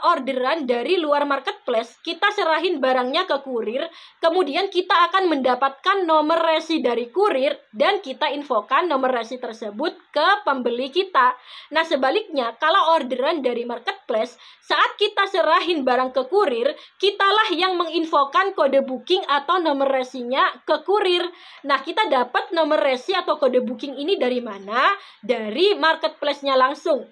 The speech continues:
Jadi, saat kita ada orderan masuk, kita akan mendapatkan kode booking dari marketplace, dan kode booking inilah yang harus kita tempelkan di paket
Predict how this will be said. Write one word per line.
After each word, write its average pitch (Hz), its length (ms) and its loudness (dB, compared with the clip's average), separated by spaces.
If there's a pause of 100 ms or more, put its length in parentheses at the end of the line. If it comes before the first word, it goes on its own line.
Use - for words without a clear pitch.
Jadi, 262 320 0
saat 330 240 2
kita 370 400 0
ada 254 240 0
orderan 254 480 -2
masuk, 392 160 2 (380)
kita 370 400 2
akan 320 260 -2
mendapatkan 269 540 -2
kode 277 260 2
booking 277 400 0
dari 254 240 0
marketplace, 247 720 -6 (320)
dan 427 240 2
kode 320 320 -2
booking 294 320 -10
inilah 254 560 -2
yang 302 240 0
harus 349 480 0
kita 392 400 0
tempelkan 277 720 0
di 359 240 0
paket 277 400 0